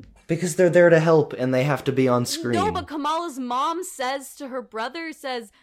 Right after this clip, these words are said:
Speaker 2: "This is a good place to raise a family."
Speaker 1: <laughs>
Speaker 2: So are they, like, living there now? What's happening?
Speaker 1: I, I have no idea. But this scene does lead to Carol and Kamala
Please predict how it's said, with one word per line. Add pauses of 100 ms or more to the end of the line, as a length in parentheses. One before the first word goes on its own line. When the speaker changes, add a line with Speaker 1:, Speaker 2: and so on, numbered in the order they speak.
(100)
Speaker 2:
"This
is
a
good
place
to
raise
a
family."
Speaker 1:
<laughs>
Speaker 2:
So
are
they,
like,
living
there
now? (200)
What's
happening?
Speaker 1:
I, (340)
I
have
no
idea. (320)
But
this
scene
does
lead
to
Carol (380)
and
Kamala